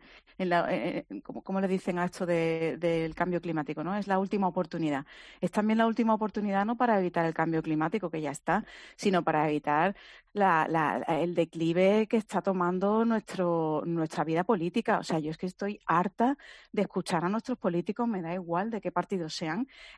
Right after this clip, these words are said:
enfrentarse sin un debate absolutamente. Yo comprendo que un debate real exige también de ciudadanos y ciudadanas capaces de escucharlo y de, y de entenderlo y de dedicarle tiempo a ello, pero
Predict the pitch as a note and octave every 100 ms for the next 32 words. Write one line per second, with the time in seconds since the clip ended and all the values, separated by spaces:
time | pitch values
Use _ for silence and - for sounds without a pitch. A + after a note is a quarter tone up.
0 | - A3+ G#3 E3 E3+ D3+ D3+ E3 - B3
1 | - E3+ F3 G#3+ F#3+ F#3+ A#3+ B3+ F3+ E3+
2 | F3+ E3+ G3 G3 G3+ G3+ B3 D4 C#4 C#4
3 | C4+ C4 B3 A#3+ A#3 A3 - G3 F#3+ F#3
4 | G#3+ B3 - - F#3+ - G#3 - A#3+ -
5 | - - G#3 F#3+ G3 G#3+ A#3 A3+ F#3+ F3+
6 | G3+ A3+ - E3+ E3 D#3 F3 G3+ G3 F#3+
7 | G#3+ F#3 E3+ E3+ - G3 F#3 E3 D#3 -
8 | F#3 F3 E3 D#3+ D#3+ D#3+ C#4 A#3+ - -
9 | - - G3+ E3+ D#3+ D#3 _ _ F3+ G#3
10 | G3 F3+ F3+ D#3 A3 B3+ D#3 - - -
11 | G3 E3+ D#3+